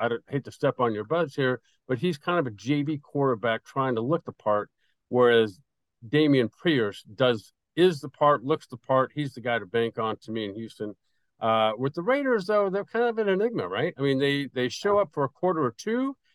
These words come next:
and then they take the rest of the game off. But, you know, to me, the solid guys there to play are Davante Adams and Josh Jacobs.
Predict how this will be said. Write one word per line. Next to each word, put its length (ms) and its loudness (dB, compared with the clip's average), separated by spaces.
and 140 2
then 140 2
they 100 -2
take 240 -6
the 80 -8
rest 240 -2
of 40 -8
the 40 -4
game 240 -2
off. 280 0
But, 220 2
you 80 -4
know, 260 -2
to 100 -4
me, 140 6
the 100 0
solid 380 2
guys 260 2
there 160 -2
to 80 -6
play 300 0
are 100 -8
Davante 560 -4
Adams 500 -6
and 200 -8
Josh 260 -6
Jacobs. 380 -16